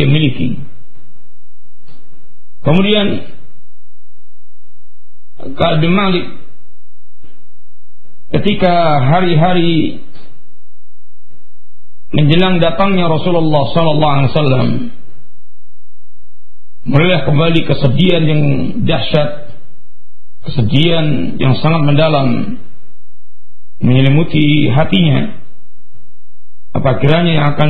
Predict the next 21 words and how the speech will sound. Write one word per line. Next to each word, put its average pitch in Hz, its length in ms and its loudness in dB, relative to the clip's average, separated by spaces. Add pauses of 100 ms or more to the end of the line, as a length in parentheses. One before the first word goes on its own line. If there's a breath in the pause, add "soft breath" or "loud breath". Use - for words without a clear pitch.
dia 170 80 4
ungkapkan 156 600 2
kepada 160 200 2
Rasulullah 147 640 0
sallallahu 151 420 0
alaihi 135 140 -2
wasallam 139 260 2 (1700)
berkaitan 147 720 2
dengan 143 400 2
ketidakberangkatan 147 960 2
dia 156 320 2
bersama 170 320 0
Rasulullah 160 880 0
dalam 143 320 0
perang 156 320 0
Tabuk 131 320 0
ini? 120 240 0 (2750)
Rasulullah, 170 880 2
Aqab 170 240 2
bin 165 160 2
Malik, 170 300 0